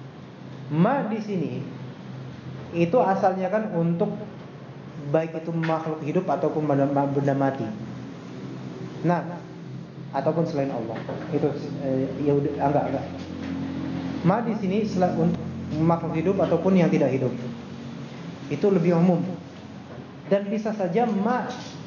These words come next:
ketika ada ma, walillahi ma fis samawati wal ard, kan?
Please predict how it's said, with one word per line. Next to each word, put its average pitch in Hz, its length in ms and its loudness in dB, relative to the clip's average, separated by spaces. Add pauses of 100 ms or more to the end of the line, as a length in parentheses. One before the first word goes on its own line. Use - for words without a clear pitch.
(160)
ketika 185 240 4
ada 180 160 4
ma, 202 320 2 (800)
walillahi 190 640 4
ma 190 400 4
fis 185 160 -4
samawati 180 480 2
wal 160 160 4
ard, - 240 -2
kan? 190 240 0